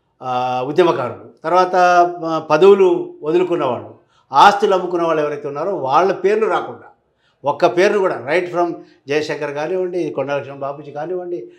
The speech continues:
చాలామంది, నేను ఎంత, ఎన్ని పేర్లు చెప్పాలా? దాని రెడీమేడ్ ఎగ్జాంపుల్ నేను. నేను, ఆ, పంతొమ్మిది వందల, ఆ, మరి డెబ్బై ఆరులో ఒక సమాజాన్ని షెడ్యూల్ ట్రైబ్స్‌గా పార్లమెంట్లోనే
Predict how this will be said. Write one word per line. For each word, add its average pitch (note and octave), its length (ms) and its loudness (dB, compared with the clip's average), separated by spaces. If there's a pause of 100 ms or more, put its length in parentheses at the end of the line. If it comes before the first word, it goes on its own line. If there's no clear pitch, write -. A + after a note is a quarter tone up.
(240)
చాలామంది, G3 460 6
నేను B2 300 -10
ఎంత, B2 160 -8 (360)
ఎన్ని D#3+ 140 -2
పేర్లు E3+ 220 -2
చెప్పాలా? D#3+ 400 -6 (340)
దాని E3 120 4
రెడీమేడ్ G3 400 4
ఎగ్జాంపుల్ F#3+ 400 -2
నేను. F#3+ 240 2 (560)
నేను, E3+ 600 0
ఆ, D#3+ 260 2
పంతొమ్మిది D#3+ 360 2
వందల, F3 440 6 (440)
ఆ, C#3+ 100 -4
మరి C#3+ 220 0
డెబ్బై D3 260 -2
ఆరులో F#3 380 2
ఒక E3 160 -4
సమాజాన్ని F3 560 0
షెడ్యూల్ D#3 280 -6
ట్రైబ్స్‌గా D#3+ 300 -4
పార్లమెంట్లోనే F#3 720 -4